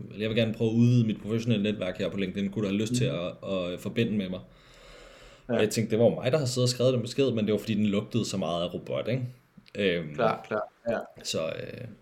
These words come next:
Speaker 1: men det er meget interessant, det der, fordi jeg hører flere forskellige ting. Jeg har nogle kunder, de, øhm, de connecter også bare løs på den der måde, og jeg tror, de siger, ja,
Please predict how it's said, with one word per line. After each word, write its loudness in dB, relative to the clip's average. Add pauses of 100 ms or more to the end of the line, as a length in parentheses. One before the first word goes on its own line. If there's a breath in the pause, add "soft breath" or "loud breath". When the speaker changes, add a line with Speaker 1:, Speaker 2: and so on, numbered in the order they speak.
Speaker 1:
men -2
det 2
er 4
meget 4
interessant, 2
det 2
der, 2
fordi -2
jeg 0 (340)
hører 2 (840)
flere 2
forskellige 2
ting. 2
Jeg -6
har -2
nogle 0 (220)
kunder, -2
de, -2
øhm, -4 (760)
de 0
connecter 2
også 0
bare 0
løs 0
på -8
den -2
der -2
måde, 2
og -2
jeg -2
tror, 0
de 0
siger, 0 (500 soft breath)
ja, -4